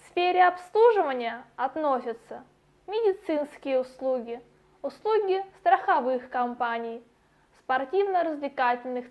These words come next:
центров и многие другие. Все эти субъекты в той или иной степени участвуют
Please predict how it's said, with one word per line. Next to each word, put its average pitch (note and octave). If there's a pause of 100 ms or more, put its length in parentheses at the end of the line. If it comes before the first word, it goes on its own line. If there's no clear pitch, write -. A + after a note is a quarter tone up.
центров A#3 (400)
и A#3+
многие E4+
другие. A#3+ (2250)
Все F4+
эти F4+ (100)
субъекты F4 (320)
в -
той C#4+
или C4+
иной B3
степени F#4+ (300)
участвуют F4+